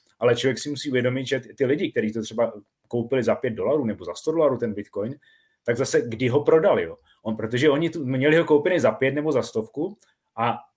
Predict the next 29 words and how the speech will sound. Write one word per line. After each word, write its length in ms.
takových 340
jako 160
pět 180
tisíc, 360
dvacet 260
tisíc 320
už 120
pro 140
ně 100
byly 160
obrovský 400
peníze 360
a 60
zhodnocení, 440
tak 120
to 100
prodali 440
většinou, 440
jo? 140
Takže 200
jako 260
těch, 260
co 120
to 100
fakt 220
jako 180
drželi 360
od 200
těch 140